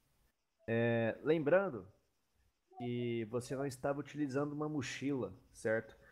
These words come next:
Se no caso você estivesse utilizando mochila ou um colete aí de porte grande, o senhor teria cansado durante o treinamento, pois eu percebi que o senhor correu aí utilizando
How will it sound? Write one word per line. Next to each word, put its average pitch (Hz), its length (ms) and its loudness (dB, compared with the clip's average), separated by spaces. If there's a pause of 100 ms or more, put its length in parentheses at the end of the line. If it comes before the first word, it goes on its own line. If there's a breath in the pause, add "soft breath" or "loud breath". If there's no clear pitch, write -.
(140 loud breath)
Se - 120 -8
no 113 100 -4
caso 143 260 2
você 143 160 -2
estivesse 127 400 -2
utilizando 120 500 -4
mochila 117 640 -2
ou 110 80 0
um 107 60 -10
colete 110 480 -2
aí 104 40 -2
de 101 80 -12
porte 107 380 -2
grande, 117 500 -2 (400 soft breath)
o 110 80 -6
senhor 117 280 0
teria 127 280 2
cansado 127 640 -2
durante 127 320 2
o - 60 -4
treinamento, 107 640 -2
pois 98 160 -2
eu 98 40 -2
percebi 104 400 -2
que - 100 -8
o - 20 -16
senhor 110 240 0
correu 107 480 2
aí 104 160 2
utilizando 98 760 -2